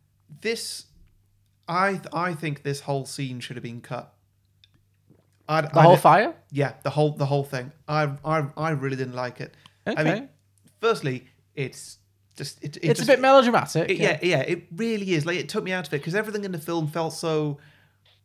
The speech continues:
Speaker 1: I don't know what the word, understated, like, sort
Speaker 2: Yeah.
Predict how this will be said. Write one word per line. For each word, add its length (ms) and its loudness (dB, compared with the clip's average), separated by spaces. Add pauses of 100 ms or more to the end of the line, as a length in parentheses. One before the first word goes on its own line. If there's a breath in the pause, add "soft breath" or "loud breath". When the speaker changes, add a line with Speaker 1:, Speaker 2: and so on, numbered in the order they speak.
(160)
Speaker 1:
I 180 -2
don't 120 -6
know 80 -6
what 100 -8
the 60 -6
word, 160 -4
understated, 760 -4
like, 120 0
sort 120 8
Speaker 2:
Yeah. 380 6